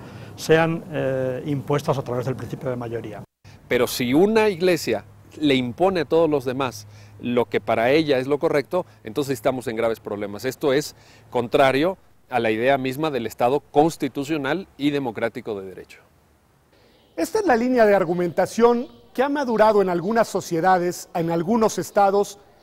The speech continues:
Speaker 3: en los que los argumentos religiosos y la presencia de las iglesias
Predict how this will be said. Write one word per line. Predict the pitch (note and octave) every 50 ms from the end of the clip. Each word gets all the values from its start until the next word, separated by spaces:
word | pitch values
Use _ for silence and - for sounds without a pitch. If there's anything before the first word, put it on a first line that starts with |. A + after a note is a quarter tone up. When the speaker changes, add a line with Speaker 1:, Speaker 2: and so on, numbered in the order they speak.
| - _ -
Speaker 3:
en | B3+ A#3+
los | B3 A#3+ -
que | - B3
los | B3+ -
argumentos | B3+ B3 A#3+ A#3+ C4+ C#4 E4+ F4 E4 - F4+ E4
religiosos | C4 A#3 G#3+ G3 F3+ F3+ F3 - - - A3 A#3 A#3 A3 - - G#3 G3 F#3+ - - - - - - _ _ _ _ -
y | A#3+ A3+ B3 C4 F#4 - -
la | A3 G3 G3 F#3 F#3
presencia | - G#3 F#3 F3 - - - - B3 B3+ C4+ B3+ - - - A3+ A3+ A#3 B3+ A#3 -
de | E3 E3 F#3
las | F3 F#3 F#3 - - F#3
iglesias | E3+ D#3 G3+ G#3+ G#3+ G#3+ G#3+ - G#3 G#3 G#3+ G#3 -